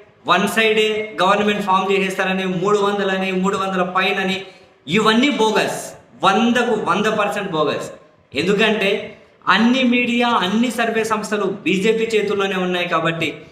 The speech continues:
వాళ్ళు ఒక రకమైనటువంటి ప్రాపగండా, ఇదంతా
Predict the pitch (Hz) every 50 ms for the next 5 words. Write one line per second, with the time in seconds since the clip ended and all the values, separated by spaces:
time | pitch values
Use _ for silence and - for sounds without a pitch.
0 | - - - _ _ _ 113 127 175 180 214 240 240 233 220 220 233 220 208 208
1 | 208 233 254 262 262 254 254 247 247 233 240 233 - - 190 196 208 202 214 226
2 | 208 220 208 202 180 147 139 143 147 143 147 160 180 175 170 160 123 107 - -